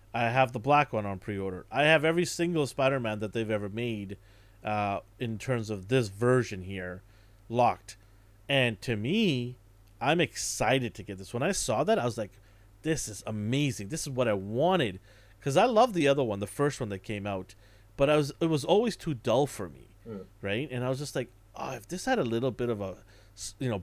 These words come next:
Speaker 1: brighter, vibrant color, it'd be the perfect Spider-Man," because this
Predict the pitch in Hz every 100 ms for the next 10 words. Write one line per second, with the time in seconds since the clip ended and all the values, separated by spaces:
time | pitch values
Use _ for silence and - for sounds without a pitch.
0 | - 110 117 131 104 101 107 113 107 -
1 | 117 139 147 123 117 127 117 - - -
2 | 131 147 - 170 - - - - - -
3 | - 131 117 95 85 - 135 131 165 151
4 | 135 - - - - - - - - -
5 | - - - 156 226 - -